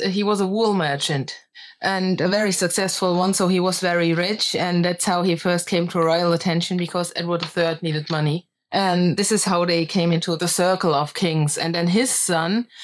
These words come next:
he was called Michael, and he was in the retinue of John of Gaunt, for example. And eventually this connection was enough to make him an earl. But he was, by the merciless parliament,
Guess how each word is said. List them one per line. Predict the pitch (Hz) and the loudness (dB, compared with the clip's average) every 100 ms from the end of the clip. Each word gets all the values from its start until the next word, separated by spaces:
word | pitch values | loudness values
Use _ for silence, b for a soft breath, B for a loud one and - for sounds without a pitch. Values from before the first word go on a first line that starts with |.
| B | B
he | 190 | 0
was | 190 | 0
called | - 196 175 | 0 0 2
Michael, | 180 170 170 233 277 254 - | 0 0 0 0 2 0 0
and | 196 | 0
he | 196 233 214 | 2 2 2
was | 208 196 - | 2 0 -2
in | - 180 | 0 2
the | 175 | 2
retinue | 185 202 202 190 190 175 | 2 0 2 2 2 0
of | 151 156 156 - - | 2 0 -2 -8 -6
John | 208 190 | -2 0
of | 170 - | -2 -2
Gaunt, | 180 196 202 | 0 0 0
for | 190 | -2
example. | 185 - 185 180 190 180 B B B B | 0 0 0 0 -2 -4 B B B B
And | 185 | 0
eventually | 185 185 208 208 202 208 180 | 2 2 2 2 2 0 0
this | 196 | 0
connection | - 185 214 - 226 233 - | 0 0 0 0 0 0 -2
was | 196 190 | 0 2
enough | 180 180 - | 2 0 -2
to | 190 | -2
make | 175 196 | 0 2
him | 175 | 2
an | 165 | 0
earl. | 147 156 151 147 - B B B B | -2 -2 -2 -4 -8 B B B B
But | 220 220 | -2 2
he | 214 | 4
was, | 202 208 220 214 - - | 4 4 2 0 -4 -4
by | 190 | -4
the | 185 175 | 0 2
merciless | 180 233 214 190 | 2 2 2 0
parliament, | - 185 202 254 269 269 | 0 0 2 2 2 2